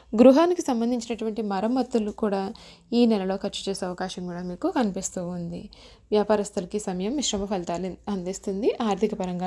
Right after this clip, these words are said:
లాభాలు కూడా కనిపిస్తాయి. కానీ కావలసిన ఫలితాలు సాధించడానికి మీరు కొంచెం కష్టపడి పనిచేయాలి. వ్యాపార ఒత్తిడి అధికంగా ఉంటుంది. కొత్త ప్రాజెక్టులు చేపట్టడానికి ఇది సరైన సమయం కాదు. ప్రస్తుత వ్యాపారాన్ని మరింత అభివృద్ధి చేసేందుకు మీరు కృషి చేయడం అవసరం. అయితే కుజుని గోచారం అనుకూలంగా లేకపోవడం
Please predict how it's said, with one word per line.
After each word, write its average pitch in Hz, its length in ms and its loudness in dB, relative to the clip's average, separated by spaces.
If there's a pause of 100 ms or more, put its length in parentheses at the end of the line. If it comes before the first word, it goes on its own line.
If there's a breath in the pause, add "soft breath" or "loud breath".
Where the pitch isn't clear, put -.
లాభాలు 175 240 -2
కూడా 185 180 -4
కనిపిస్తాయి. 190 600 -4
కానీ 185 280 -4
కావలసిన 196 480 -2
ఫలితాలు 254 320 0
సాధించడానికి 220 720 -4
మీరు 226 140 -2
కొంచెం 226 320 -6 (500 soft breath)
కష్టపడి 262 360 2
పనిచేయాలి. 196 680 -2 (340 loud breath)
వ్యాపార 233 360 4
ఒత్తిడి 294 260 0
అధికంగా 214 460 -2
ఉంటుంది. 233 380 -2
కొత్త 220 340 -4
ప్రాజెక్టులు 220 440 -2
చేపట్టడానికి 202 500 -4
ఇది 208 100 -4
సరైన 190 360 -4
సమయం 190 400 -4
కాదు. 196 300 -2 (440 loud breath)
ప్రస్తుత 240 380 2
వ్యాపారాన్ని 247 560 2
మరింత 226 300 -2
అభివృద్ధి 240 380 -4
చేసేందుకు 214 440 -4
మీరు 196 180 -4
కృషి 202 360 -6
చేయడం 190 260 -4 (200)
అవసరం. 190 500 -2 (400 loud breath)
అయితే 269 200 2
కుజుని 277 320 2
గోచారం 247 440 2
అనుకూలంగా 240 520 -2
లేకపోవడం 202 560 -4